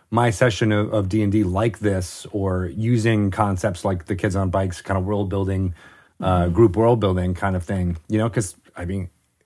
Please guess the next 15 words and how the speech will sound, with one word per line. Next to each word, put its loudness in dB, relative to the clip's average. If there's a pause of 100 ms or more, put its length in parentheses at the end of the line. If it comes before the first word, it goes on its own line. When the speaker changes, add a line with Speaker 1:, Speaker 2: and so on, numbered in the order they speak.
(600)
Speaker 1:
we 2
like 4
to 2
think 0
that 2
Dungeons 2
and 2
Dragons 2
is -2
a 0
monolith, 2
but 2
they're, 4 (180)
each 2
table 6